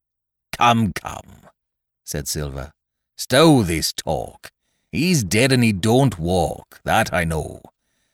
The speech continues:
Leastways, he won't walk by day, and you may lay to that.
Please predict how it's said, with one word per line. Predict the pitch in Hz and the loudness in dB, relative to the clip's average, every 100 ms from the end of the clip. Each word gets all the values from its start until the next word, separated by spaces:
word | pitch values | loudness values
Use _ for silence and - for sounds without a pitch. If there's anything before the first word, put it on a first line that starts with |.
| _ _ | _ _
Leastways, | - 90 82 - - 58 50 98 76 | -4 -2 -2 -4 -12 -12 -10 -10 -8
he | 73 | -10
won't | 67 82 82 | -8 -6 -6
walk | 71 87 82 | -6 -6 -6
by | - 82 82 | -4 -4 -2
day, | 73 95 87 78 78 113 - | -2 -2 -2 -4 -6 -8 -8
and | - 73 | -10 -8
you | |
may | 76 80 | -6 -4
lay | 92 120 | -2 -4
to | 76 | -4
that. | 76 67 - - | -6 -6 -10 -16